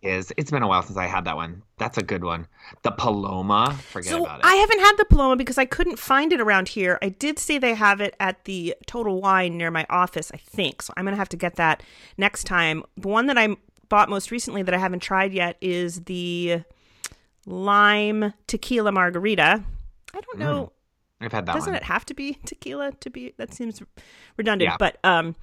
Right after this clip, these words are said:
Speaker 2: and then there's a, but it, I haven't had it yet. It's good?
Speaker 1: Yeah,
Speaker 2: Yeah.
Speaker 1: very good.
Speaker 2: Oh, here's the lemon tea. Soft honeysuckle caramel and vanilla, balanced with sweet lemon.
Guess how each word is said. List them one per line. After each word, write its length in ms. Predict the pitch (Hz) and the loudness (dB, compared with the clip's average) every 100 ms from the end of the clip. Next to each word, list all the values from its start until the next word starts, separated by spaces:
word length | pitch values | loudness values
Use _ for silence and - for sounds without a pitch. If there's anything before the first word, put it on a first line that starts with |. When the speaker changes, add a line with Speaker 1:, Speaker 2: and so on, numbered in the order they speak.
| - - - | -16 -14 -6
Speaker 2:
and 100 | 311 | -2
then 100 | 359 | 2
there's 180 | 381 254 | 2 2
a, 220 | 302 302 | 0 2
but 160 | 214 226 | 2 2
it, 80 | - | 2
I 80 | 214 | 2
haven't 180 | 247 214 | 2 2
had 120 | 202 | 0
it 60 | - | 0
yet. 140 | - | -4
It's 180 | 175 180 | -4 -4
good? 240 | 196 214 285 - - - - - - - | -2 -2 -2 -6 -6 -12 -12 -16 -18 -4
Speaker 1:
Yeah, 200 | 131 - - | -2 -2 -4
Speaker 2:
Yeah. 160 | - 160 | -2 0
Speaker 1:
very 180 | 101 90 | 0 -4
good. 120 | 85 - - - | -10 -18 -20 -6
Speaker 2:
Oh, 60 | 233 | -2
here's 200 | 311 339 | -2 -2
the 80 | 302 | 2
lemon 320 | 220 202 202 | 2 2 -4
tea. 460 | - 180 147 214 - - _ _ - _ _ | -4 -4 -4 -6 -8 -14 _ _ -20 _ _
Soft 440 | - 233 254 - | -12 -6 -6 -6
honeysuckle 600 | - 226 226 - 196 180 | -8 -4 -6 -6 -8 -8
caramel 520 | - - 202 202 185 180 | -6 -4 -4 -4 -6 -6
and 100 | 165 | -8
vanilla, 560 | 170 170 202 160 151 _ - _ _ _ _ - | -10 -8 -8 -8 -10 _ -20 _ _ _ _ -12
balanced 420 | 180 185 - - | -10 -8 -10 -14
with 100 | - | -14
sweet 300 | - 185 175 | -10 -10 -8
lemon. 380 | 170 175 147 | -10 -10 -10